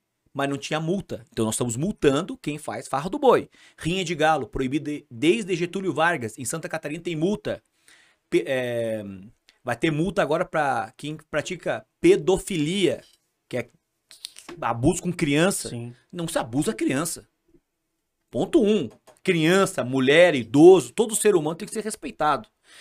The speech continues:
Speaker 1: Então vai ter multa pra ele de trinta e três mil reais.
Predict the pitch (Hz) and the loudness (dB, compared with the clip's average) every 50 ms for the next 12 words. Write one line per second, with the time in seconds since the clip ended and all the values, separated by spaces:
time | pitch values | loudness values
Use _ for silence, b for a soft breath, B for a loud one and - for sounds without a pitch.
0 | B B B - - - 143 135 143 139 - 160 151 147 151 165 185 196 - 175 | B B B -6 -2 0 2 2 0 0 0 -2 -2 -2 -2 -4 -6 -6 -8 -8
1 | - - 139 139 143 135 - - - 165 196 - 175 170 156 147 143 127 139 135 | -6 -4 -4 -2 -4 -4 -8 -12 -12 -10 -10 -10 -10 -8 -8 -8 -8 -8 -8 -8
2 | 127 123 117 117 117 127 143 156 - | -6 -4 -2 -2 -2 -2 -4 -6 -10